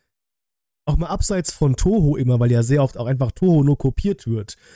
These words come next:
Und da muss man wirklich auch sagen, der Film ist jetzt der erste Film aus dem Monsterverse generell, der nicht versucht, Toho zu kopi-, äh, zu kopieren. Das ist ja mal was komplett Eigenes jetzt einfach. Ich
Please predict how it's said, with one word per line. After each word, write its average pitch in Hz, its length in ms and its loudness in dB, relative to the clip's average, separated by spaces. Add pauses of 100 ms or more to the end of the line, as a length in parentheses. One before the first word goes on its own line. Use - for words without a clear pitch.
(420)
Und 160 80 0
da 165 60 4
muss 185 160 2
man 202 100 2
wirklich 196 260 2
auch 156 180 2
sagen, 160 500 2 (680)
der 180 140 2
Film 233 180 0
ist 196 120 2
jetzt 196 180 -2
der 180 80 0
erste 214 280 0
Film 220 200 2
aus 185 160 4
dem 175 140 2
Monsterverse 139 640 2
generell, 165 580 4 (480)
der 156 140 2
nicht 208 340 2
versucht, 170 500 2
Toho 247 320 4
zu - 180 -6
kopi-, 113 340 -2
äh, 120 180 0
zu - 100 -4
kopieren. 101 520 -4 (1300)
Das 175 100 2
ist - 80 2
ja - 60 2
mal 190 140 4
was 180 160 0
komplett 208 480 -2
Eigenes 190 460 -2
jetzt 110 200 -4
einfach. 98 540 -8 (2750)
Ich - 280 -2